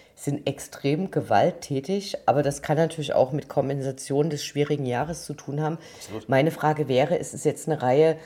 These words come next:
Speaker 1: die wir nur, äh, den Nerd-Jungs schenken können, wo wir sonst gar nicht
Speaker 2: Auch
Speaker 1: gewusst
Speaker 2: den
Speaker 1: hätten?
Speaker 2: Nerd-Mädchen, ja.
Speaker 1: Aber nur Nerds, oder ist es was, was jetzt zum Beispiel auch ich, äh,
Speaker 2: Es
Speaker 1: auch
Speaker 2: ist,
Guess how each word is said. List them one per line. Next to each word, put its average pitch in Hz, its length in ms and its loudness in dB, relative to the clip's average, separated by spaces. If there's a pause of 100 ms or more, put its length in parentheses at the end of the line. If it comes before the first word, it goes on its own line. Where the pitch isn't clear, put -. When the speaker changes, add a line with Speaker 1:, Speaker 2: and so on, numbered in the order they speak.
(360)
Speaker 1:
die 147 120 -4
wir 156 140 8
nur, 151 480 6
äh, 143 400 4 (140)
den 147 240 2
Nerd-Jungs 180 580 0
schenken 165 440 2
können, 170 300 2
wo 143 140 2
wir 156 60 2
sonst 147 280 0
gar 120 200 8
nicht 196 220 -2
Speaker 2:
Auch 104 80 6
Speaker 1:
gewusst 185 180 4
Speaker 2:
den 131 80 0
Speaker 1:
hätten? 214 200 4
Speaker 2:
Nerd-Mädchen, 110 540 -2
ja. 95 160 -16 (600)
Speaker 1:
Aber 160 180 6
nur 151 220 6
Nerds, 147 420 2
oder 151 160 4
ist 147 160 -2
es - 140 -12
was, 151 240 4
was 151 160 2
jetzt 147 200 -4
zum 156 140 -2
Beispiel 143 440 2
auch 135 460 2 (1300)
ich, - 380 -2
äh, 147 400 2
Speaker 2:
Es 151 160 8
Speaker 1:
auch - 80 4
Speaker 2:
ist, - 380 2